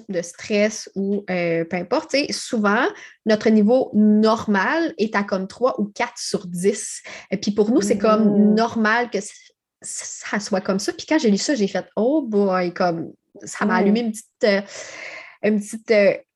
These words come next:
Speaker 1: lumière de façon claire parce que je me suis dit, « Hey, je pense que mon stress était clairement à ce niveau-là pendant des mois, longtemps, longtemps, longtemps,
Speaker 2: Mhm.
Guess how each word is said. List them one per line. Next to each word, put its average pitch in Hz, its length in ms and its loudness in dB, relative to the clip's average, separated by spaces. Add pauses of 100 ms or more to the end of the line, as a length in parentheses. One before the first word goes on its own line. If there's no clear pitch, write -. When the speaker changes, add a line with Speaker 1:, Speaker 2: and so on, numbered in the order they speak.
(140)
Speaker 1:
lumière 208 760 0
de 214 80 2
façon 196 320 -4
claire 294 240 -4
parce 220 160 -2
que 202 80 -2
je 202 100 -6
me 196 60 -4
suis 190 160 -8
dit, « 185 160 -10
Hey, 214 160 2
je 208 80 -4
pense 262 180 -4
que 285 80 2
mon 190 160 0
stress - 380 -6
était 208 300 2
clairement 208 800 0 (280)
à 208 520 2 (260)
ce - 460 -4
niveau-là 208 480 4
pendant 190 340 -2
des 196 240 -2
mois, 208 680 0
longtemps, 208 520 -2
longtemps, 208 260 -4
longtemps, 214 340 0
Speaker 2:
Mhm. 196 140 -8